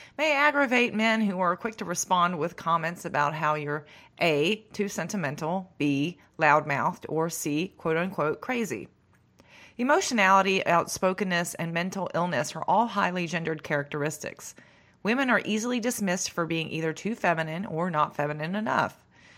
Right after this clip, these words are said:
For centuries, we women have been stereotyped as, quote-unquote, hysterical,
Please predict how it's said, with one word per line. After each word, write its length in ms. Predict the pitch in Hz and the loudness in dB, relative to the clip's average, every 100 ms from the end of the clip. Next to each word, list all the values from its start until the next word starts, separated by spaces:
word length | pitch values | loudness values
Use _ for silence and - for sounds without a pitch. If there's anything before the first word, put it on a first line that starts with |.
| - - - | -20 -20 -4
For 140 | 226 | -2
centuries, 540 | 226 262 - 208 208 | 0 -2 0 0 0
we 120 | 202 196 | -2 2
women 280 | 180 196 | 2 2
have 160 | 185 175 | 0 -2
been 100 | 180 | -6
stereotyped 720 | - 156 175 170 170 170 170 | -6 -2 0 0 2 0 2
as, 320 | 160 160 - - | 2 2 -2 -4
quote-unquote, 520 | - 170 175 165 170 | 0 2 2 2 2
hysterical, 800 | 165 170 180 180 160 160 147 147 | 2 -2 2 4 4 2 0 -2